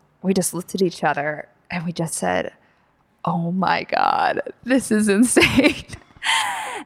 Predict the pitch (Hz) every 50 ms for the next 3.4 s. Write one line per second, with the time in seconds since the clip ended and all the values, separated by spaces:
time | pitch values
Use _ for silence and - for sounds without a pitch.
0 | _ _ - 233 226 220 208 202 202 208 202 202 208 - - - 208 - - -
1 | - 294 294 285 262 233 208 202 - 208 190 - 208 202 202 196 - 196 190 185
2 | 180 180 180 170 170 160 - - _ _ - 160 - 190 - - 214 202 208 220
3 | 214 185 175 175 185 190 -